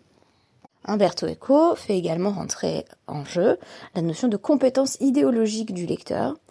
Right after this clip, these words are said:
en montrant que une certaine idéologie peut amener à actualiser un contenu textuel d'une façon prédéterminée. En d'autres termes, je suis marxiste, donc je veux que le texte dise quelque chose de marxiste. Ça peut mener à des cas de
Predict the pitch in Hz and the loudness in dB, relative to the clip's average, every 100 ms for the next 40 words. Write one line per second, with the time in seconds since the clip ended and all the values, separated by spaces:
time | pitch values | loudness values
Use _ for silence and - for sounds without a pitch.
0 | - - - - 180 160 170 240 285 269 | -20 -20 -10 -4 -4 -4 -4 0 0 2
1 | 233 277 - - - 175 - 185 - 180 | 2 2 0 -6 -8 -6 -4 -4 -2 -2
2 | 180 165 151 156 262 - 233 214 160 190 | 0 -2 -4 -4 -4 0 2 2 0 2
3 | 240 - 165 165 - 170 180 220 214 180 | 2 0 -6 -6 -6 -2 0 2 2 -2
4 | 185 208 196 165 - - 214 311 - - | -2 0 0 -4 -6 2 2 2 -2 -14
5 | - - 185 - 175 247 247 240 226 220 | -20 -10 -8 -2 -2 0 0 0 2 2
6 | 226 226 185 170 220 _ _ _ - - | 2 2 2 -2 -6 _ _ _ -20 -20
7 | _ 156 170 165 156 160 185 285 277 233 | _ -6 -4 -4 -4 0 2 4 2 0
8 | 240 196 185 160 151 - - 277 - 240 | -2 -2 -2 -4 -6 -6 -2 0 2 2
9 | 214 196 202 202 180 185 202 196 202 190 | 2 0 -2 -2 0 0 0 -2 -4 -4
10 | 190 185 185 196 180 165 156 - - - | -6 -6 -4 -2 -2 -2 -6 -8 -10 -8
11 | - - - _ - - - - 180 226 | -10 -16 -20 _ -20 -20 -8 -2 2 4
12 | 247 220 170 180 220 240 - 170 165 147 | 6 6 4 4 4 4 2 0 -2 0
13 | 185 208 214 180 | 2 4 2 -2